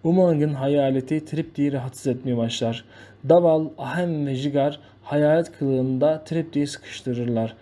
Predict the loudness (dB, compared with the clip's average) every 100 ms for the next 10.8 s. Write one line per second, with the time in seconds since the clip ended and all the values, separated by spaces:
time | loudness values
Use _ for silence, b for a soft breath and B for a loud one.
0 | B B B -2 0 0 -2 0 2 2
1 | 2 0 0 0 -2 -4 -2 -2 2 2
2 | 4 4 4 0 -2 -6 -10 -10 -8 -4
3 | -2 0 0 -2 -6 B B -6 -2 0
4 | 2 0 0 0 2 4 2 2 B B
5 | -8 -2 -2 0 -2 2 2 2 2 0
6 | 2 2 2 2 0 -6 B B -4 -4
7 | -2 -4 -2 0 2 2 2 2 0 0
8 | -2 -4 B B B 0 2 2 -2 -4
9 | -6 -8 -4 0 2 2 0 -2 -6 -8
10 | b b b -2 2 4 2